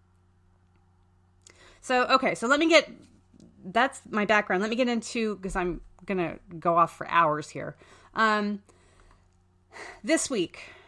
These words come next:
on Facebook, twice, or within the past two weeks. Actually, one just happened yesterday,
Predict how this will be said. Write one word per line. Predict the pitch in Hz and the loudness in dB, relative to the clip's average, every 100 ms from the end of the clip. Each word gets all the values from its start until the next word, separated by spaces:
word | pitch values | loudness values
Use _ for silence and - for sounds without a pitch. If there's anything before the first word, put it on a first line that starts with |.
| - - | -10 -2
on | 220 | -2
Facebook, | 226 202 - 151 139 - | 0 -2 -2 -8 -8 -10
twice, | - 214 156 - 185 | 2 2 2 -6 -6
or | 208 | -4
within | 202 196 196 | -4 -4 -4
the | 185 | -4
past | 185 - | -8 -8
two | - | -12
weeks. | 180 - - | -14 -14 -10
Actually, | 196 202 202 | -6 -4 -4
one | 208 | -4
just | 196 | -4
happened | 190 175 151 | -8 -8 -10
yesterday, | - - - | -12 -14 -18